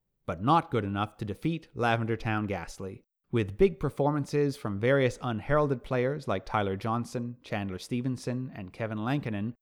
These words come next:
combined with consistent performances from big guns Patrick Kane and Sidney Crosby, Lavender Town Ghastly's two hundred and thirty-eight point one points were more than enough to take the win over Malkin Barn.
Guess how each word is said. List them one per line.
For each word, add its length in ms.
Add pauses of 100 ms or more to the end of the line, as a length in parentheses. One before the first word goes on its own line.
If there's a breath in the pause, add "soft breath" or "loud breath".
(140)
combined 420
with 160
consistent 600
performances 680
from 220
big 220
guns 280
Patrick 400
Kane 560
and 100
Sidney 280
Crosby, 640 (240)
Lavender 400
Town 280
Ghastly's 500
two 200
hundred 220
and 80
thirty-eight 400
point 220
one 200
points 500
were 140
more 340
than 140
enough 340
to 100
take 180
the 100
win 440 (180)
over 180
Malkin 380
Barn. 280